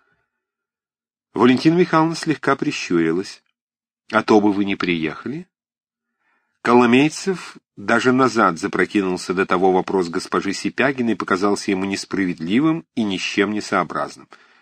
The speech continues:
"Валентина Михайловна!" — воскликнул он. "Помилуйте! Возможно ли предполагать?" "Ну, хорошо, хорошо. Садитесь, Борис Андреевич сейчас здесь будет. Я за ним послала коляску на станцию. Подождите немного.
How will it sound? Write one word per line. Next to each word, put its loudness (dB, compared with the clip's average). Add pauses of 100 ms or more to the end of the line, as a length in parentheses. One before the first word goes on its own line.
(260)
"Валентина 0
Михайловна!" — 2
воскликнул -8
он. -10
"Помилуйте! 2 (360)
Возможно 4
ли 6
предполагать?" 2 (380)
"Ну, 0
хорошо, 2
хорошо. -4
Садитесь, -4
Борис 0
Андреевич -2
сейчас -4
здесь -4
будет. -12 (400)
Я 4
за 0
ним 2
послала 2
коляску 0
на -6
станцию. -6
Подождите -2
немного. -8